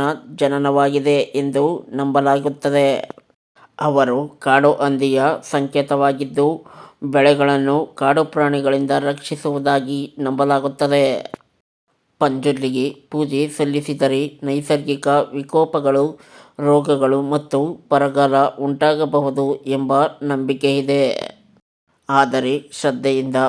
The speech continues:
ಪೂಜಿಸಿದರೆ ಹಳ್ಳಿಗಳಲ್ಲಿ ಶಾಂತಿ, ಸಮೃದ್ಧಿ ಮತ್ತು ಸಂತೋಷ ನೆಲೆಸುತ್ತದೆ ಎಂದು ಹೇಳಲಾಗುತ್ತದೆ. ಗುಳಿಗ ದೇವನ ಕಥೆ. ಗುಳಿಗ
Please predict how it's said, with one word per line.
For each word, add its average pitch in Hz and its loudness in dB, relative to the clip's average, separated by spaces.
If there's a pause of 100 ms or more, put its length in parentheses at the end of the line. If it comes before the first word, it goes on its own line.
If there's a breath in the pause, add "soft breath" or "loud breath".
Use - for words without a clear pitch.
(140)
ಪೂಜಿಸಿದರೆ 135 -4 (320 loud breath)
ಹಳ್ಳಿಗಳಲ್ಲಿ 139 2
ಶಾಂತಿ, 139 -2 (140)
ಸಮೃದ್ಧಿ 139 -2
ಮತ್ತು 139 -4
ಸಂತೋಷ 143 -4 (640 soft breath)
ನೆಲೆಸುತ್ತದೆ 143 -2
ಎಂದು 135 -2 (240)
ಹೇಳಲಾಗುತ್ತದೆ. 139 0 (1600)
ಗುಳಿಗ 147 2
ದೇವನ 135 0
ಕಥೆ. 143 0 (1160 loud breath)
ಗುಳಿಗ 143 2